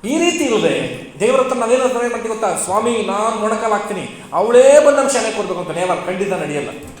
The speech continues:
ಖಂಡಿತ ನಡೆಯಲ್ಲ. ನೀನೇ ಹೋಗಿ ಕ್ಷಮೆ ಕೇಳು, ಪಕ್ಕದಲ್ಲಿ ತಪ್ಪು ಮಾಡಿದ್ರೆ ನೀನೇ ಕ್ಷಮೆ ಕೇಳು. ಕೆಲವ್ರು ಹೇಳ್ದೆ ಕೂತಾರೆ, ಕೇಳ್ಬೇಕಾಯ್ತು ಅಂತ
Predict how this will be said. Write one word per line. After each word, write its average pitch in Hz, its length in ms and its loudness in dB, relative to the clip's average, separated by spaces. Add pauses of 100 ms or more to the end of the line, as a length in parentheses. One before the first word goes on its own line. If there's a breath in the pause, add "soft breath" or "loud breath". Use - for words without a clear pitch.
(580)
ಖಂಡಿತ 220 260 -6
ನಡೆಯಲ್ಲ. 185 380 -6 (800)
ನೀನೇ 185 320 -2
ಹೋಗಿ 196 120 -2
ಕ್ಷಮೆ 180 220 -2
ಕೇಳು, 170 120 -6
ಪಕ್ಕದಲ್ಲಿ 165 520 -4
ತಪ್ಪು 180 240 -6
ಮಾಡಿದ್ರೆ 190 420 -4
ನೀನೇ 185 180 -4
ಕ್ಷಮೆ 165 240 -6
ಕೇಳು. - 500 -14 (3000)
ಕೆಲವ್ರು 160 280 -2
ಹೇಳ್ದೆ 175 160 0
ಕೂತಾರೆ, 151 280 -2 (500)
ಕೇಳ್ಬೇಕಾಯ್ತು 165 640 -2
ಅಂತ 107 120 -10